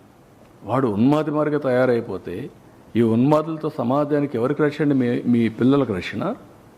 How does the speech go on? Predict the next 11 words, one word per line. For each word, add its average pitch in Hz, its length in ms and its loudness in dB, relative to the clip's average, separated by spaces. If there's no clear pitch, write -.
లేదంటే 120 220 2
మీ 117 140 2
ఇంట్లో 131 280 2
మీ 123 200 2
మిస్సెస్ 110 360 0
బ-, 110 180 0
రక్షణ 107 500 -2
ఉంటుందా? 104 400 -2
ఆడబిడ్డ 123 500 0
బయట 117 260 0
వస్తుందా? 107 600 0